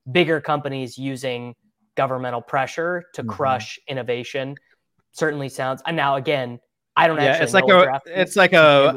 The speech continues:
Speaker 1: doing.
Speaker 2: regulation moat, uh, like a legal moat is kind of what they say, where, like, you create this moat where no one else has the advantage,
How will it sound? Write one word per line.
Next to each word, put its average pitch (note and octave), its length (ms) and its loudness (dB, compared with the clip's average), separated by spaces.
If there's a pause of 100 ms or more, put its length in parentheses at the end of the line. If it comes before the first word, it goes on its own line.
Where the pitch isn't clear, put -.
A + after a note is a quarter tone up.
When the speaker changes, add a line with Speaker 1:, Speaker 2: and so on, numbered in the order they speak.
Speaker 1:
doing. C#3 80 0
Speaker 2:
regulation D3 680 0
moat, A2+ 600 -6 (320)
uh, A#2 180 -8
like B2+ 200 -6
a C3 40 -6
legal B2+ 320 -6
moat A2 480 -6
is G2 200 -16
kind A2 140 -14
of G2+ 80 -16
what G2+ 140 -14
they G2+ 140 -14
say, G#2 260 -10
where, G#2 260 -8
like, G2+ 260 -8 (100)
you A#2 220 -6
create B2+ 500 -8
this A#2+ 340 -8 (500)
moat B2+ 360 -6
where A#2 300 -4
no B2 260 -4
one B2 200 -2
else A#2 340 -4
has A#2 500 -4
the A2 160 -8
advantage, G2+ 920 -8